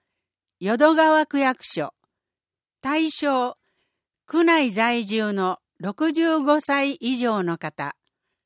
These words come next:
申し込み、開催日一ヶ月前から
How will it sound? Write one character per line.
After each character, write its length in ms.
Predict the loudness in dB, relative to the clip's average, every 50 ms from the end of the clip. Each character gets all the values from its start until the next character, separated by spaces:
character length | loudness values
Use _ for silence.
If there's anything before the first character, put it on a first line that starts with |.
| _ _ _ _ _ _ _ _ -6
申 280 | -2 0 2 2 2
し 120 | 0 -2 -4 -4
込 160 | -2 -2 -2
み、 220 | -2 -4 -6 -8 _ _ _ _ _ _ _ _ _ _ _ _ _ _ _ _
開 240 | _ -4 -2 0 0
催 400 | 0 0 0 2 2 2 2 0
日 240 | -2 -2 -4 -4 -6
一 160 | -6 -8 -10 -10 _
ヶ 160 | -2 -2 0
月 300 | 0 0 0 -2 -2 -2
前 260 | 0 0 2 0 -2 -4
か 160 | -4 -6 -4
ら 180 | -4 -6 -6